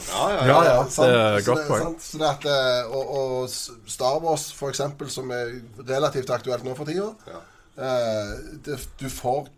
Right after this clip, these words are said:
Speaker 3: kun god lyd med å kjøpe fysisk.
Speaker 1: Men jeg ser de er enige med oss her sånn sett. Det har noe med det her med å samle film og komme ned, og at du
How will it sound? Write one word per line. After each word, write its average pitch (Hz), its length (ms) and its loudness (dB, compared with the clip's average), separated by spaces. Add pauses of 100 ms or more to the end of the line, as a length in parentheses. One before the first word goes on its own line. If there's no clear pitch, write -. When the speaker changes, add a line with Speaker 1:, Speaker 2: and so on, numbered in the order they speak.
Speaker 3:
kun 135 240 -6
god 123 240 -4
lyd 135 380 -8
med 110 160 -2
å 110 180 0
kjøpe 104 360 -8
fysisk. 92 320 -14
Speaker 1:
Men 123 80 -2
jeg 127 80 -2
ser 147 180 0
de 156 140 2
er 127 160 2
enige 107 200 4
med 107 180 0
oss 110 200 -2
her 104 140 -6
sånn 95 240 -10
sett. 92 260 -10
Det 98 100 -6
har 110 160 -2
noe 110 160 -4
med 98 40 -6 (100)
det 95 100 -14
her 104 100 -6
med 110 120 -8
å 98 80 -10
samle 95 400 -8
film 117 220 -8
og 117 100 -12
komme 98 220 -8
ned, 95 140 -4
og 104 80 -10
at 87 120 -10
du 90 80 -20